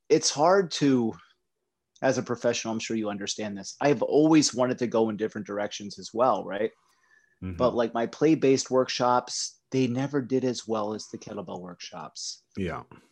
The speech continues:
Speaker 1: The natural movement workshops never did as well as the kettlebell workshops. And when you're, I'm a father of three,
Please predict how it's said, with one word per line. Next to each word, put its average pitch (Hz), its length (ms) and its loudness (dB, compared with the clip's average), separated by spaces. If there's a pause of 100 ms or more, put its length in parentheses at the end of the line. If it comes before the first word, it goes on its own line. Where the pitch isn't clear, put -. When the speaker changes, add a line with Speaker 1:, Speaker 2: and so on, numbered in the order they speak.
Speaker 1:
The 117 80 -6
natural 147 480 0
movement 143 440 0
workshops 127 720 -2
never 127 360 0
did 127 220 0
as 123 240 -2
well 117 260 -2
as 113 180 -4
the 113 120 -8
kettlebell 98 480 -12
workshops. 90 520 -12
And 113 100 -4
when 123 140 -4
you're, 127 240 -4
I'm 117 140 -4
a 117 60 -4
father 117 480 0
of 107 100 -8
three, 143 480 -4